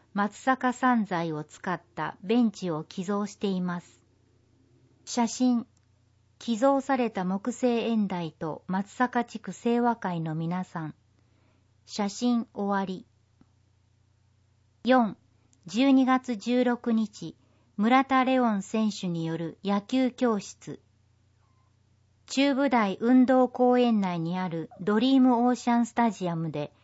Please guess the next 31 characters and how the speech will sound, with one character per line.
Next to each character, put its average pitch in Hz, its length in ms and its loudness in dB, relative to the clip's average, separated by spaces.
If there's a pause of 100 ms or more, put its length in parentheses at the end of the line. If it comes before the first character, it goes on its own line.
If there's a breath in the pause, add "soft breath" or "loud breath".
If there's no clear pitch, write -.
(400 soft breath)
ド 214 160 2
リ 262 200 4
ー 262 40 6
ム 247 240 6
オ 254 60 4
ー 247 40 0
シ 254 120 -6
ャ 247 120 4
ン 240 60 2
ス - 80 -10
タ 240 180 2
ジ 220 200 -2
ア 226 60 2
ム 214 160 0
フ 233 160 -2
ェ 226 60 0
ス - 80 -12
テ 202 120 -4
ィ 165 40 -4
バ 156 140 -4
ル 151 240 -10
二 196 180 0
千 226 360 2
二 220 140 0
十 190 220 -2
三 180 280 -4
が 170 140 -6
開 196 260 -4
催 196 260 -4
さ 185 180 -8
れ、 165 180 -8